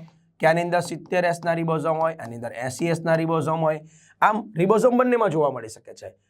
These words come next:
તો આ રચના પણ બંનેમાં હોય છે, પણ શું ભિન્ન છે, જુદાપણું શું છે? તો કે આ. હા, આમાંથી એક પણ નહીં. કેમ? કારણ કે કોષ કેન્દ્ર પટલ તો આવી ગયું છે જુદાપણામાં, એટલે એ જવાબ તમારો શું આવશે? તો કે B for બોમ્બે. ઓકે, આગળ જઈએ.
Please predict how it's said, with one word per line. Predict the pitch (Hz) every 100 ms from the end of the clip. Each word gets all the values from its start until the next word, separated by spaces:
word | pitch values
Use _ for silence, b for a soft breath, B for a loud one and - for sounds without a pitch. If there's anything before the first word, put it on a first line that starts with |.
| _ -
તો |
આ | - 160 190
રચના | 170 - 214
પણ | 214 233
બંનેમાં | 202 175 156 151 139
હોય | 123 110
છે, | 107 -
પણ | - 131 _
શું | - 262 226
ભિન્ન | 185 170 147
છે, | 127
જુદાપણું | 139 196 202 185 180
શું | 175
છે? | - 104 95 _ _ _ -
તો | 135
કે | 151 165 170 -
આ. | - 82 - _ _
હા, | 185 123
આમાંથી | 123 170 175
એક | 175 -
પણ | 180
નહીં. | 180 175
કેમ? | 185 160
કારણ | 143
કે | 147
કોષ | - 160
કેન્દ્ર | 165 156
પટલ | 147 135
તો |
આવી | 156 170
ગયું | 165
છે | 151
જુદાપણામાં, | 139 147 147 143 139 143 143 _ _ _ _
એટલે | 123 127
એ | 127
જવાબ | 123 135
તમારો | 135 139
શું | 135 156
આવશે? | 139 135 156 196 B B _
તો | 131
કે | -
B | 143 127 151
for | 151 139 139
બોમ્બે. | 127 117 107 90 - _ _ _ _
ઓકે, | - 202 - - _ _ _ _ _
આગળ | 143 127
જઈએ. | 95 85 107